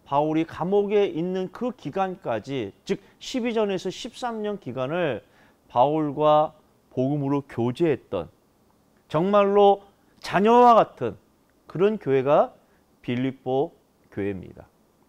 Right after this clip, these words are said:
오늘 말씀을 통해 확인하면서 세상이 어떤 얘기를 하든, 세상이 무슨 얘기를 하든 관계없이 우리는 성경 속에서 바울과 빌립보 교회가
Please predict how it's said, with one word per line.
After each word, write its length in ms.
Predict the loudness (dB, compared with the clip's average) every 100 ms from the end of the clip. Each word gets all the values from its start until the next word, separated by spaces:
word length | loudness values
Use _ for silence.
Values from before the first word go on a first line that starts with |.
| _ _
오늘 160 | -8 2
말씀을 460 | 4 4 -2 -4
통해 200 | -4 -4
확인하면서 1000 | -4 -4 -6 -4 -4 -4 -8 0 2 2 0 _ _ _ _ _ _ _ _ _ _ _ _
세상이 540 | 2 4 4 4 6
어떤 500 | 4 4 4 6 6
얘기를 320 | 6 4 2
하든, 420 | 2 2 2 2 -4 -16 _ _ _ _ _ _ _ _
세상이 540 | 2 4 6 2 4
무슨 560 | 0 0 -2 2 4 4
얘기를 280 | 4 2 2
하든 520 | 2 2 2 0 -6
관계없이 800 | -6 -4 0 0 -2 -2 -2 -4 -8 _ _ _ _
우리는 240 | -6 -4
성경 460 | -4 -4 0 2 0
속에서 580 | -4 -4 -4 -6 -12 -12 _ _ _ _ _ _ _ _ _
바울과 800 | _ 2 4 2 2 4 4 2 _ _ _ _
빌립보 640 | -2 0 0 4 6 6 4
교회가 460 | 4 4 4 2